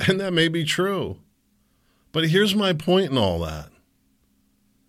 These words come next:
We have so taken our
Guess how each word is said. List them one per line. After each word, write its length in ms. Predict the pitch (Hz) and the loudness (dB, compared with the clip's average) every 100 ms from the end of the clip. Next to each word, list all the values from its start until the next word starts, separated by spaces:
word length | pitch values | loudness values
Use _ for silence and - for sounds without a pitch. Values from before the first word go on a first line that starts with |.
| _ _ _ | _ _ _
We 220 | 202 247 | 2 6
have 180 | 247 165 | 6 4
so 720 | - - 196 220 226 240 233 - _ _ - | 2 2 2 0 0 -2 -4 -10 _ _ -4
taken 500 | 190 185 185 180 165 | 2 2 2 0 0
our 280 | 156 151 | 0 -2